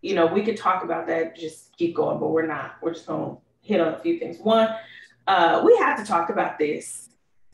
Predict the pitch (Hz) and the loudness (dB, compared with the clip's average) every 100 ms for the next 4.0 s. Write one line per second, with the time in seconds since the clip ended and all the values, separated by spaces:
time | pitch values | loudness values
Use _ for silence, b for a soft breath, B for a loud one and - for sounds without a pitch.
0 | _ 214 214 - - 165 - 220 - 233 | _ 4 4 2 0 -2 2 2 2 0
1 | - 233 240 320 294 240 233 - _ _ | 0 -2 0 2 4 2 -2 -8 _ _
2 | - - - - - - - - - b | -4 -4 -2 -6 -6 -8 -10 -18 -20 b
3 | b b b _ 180 185 180 175 165 170 | b b b _ 0 2 4 2 0 -6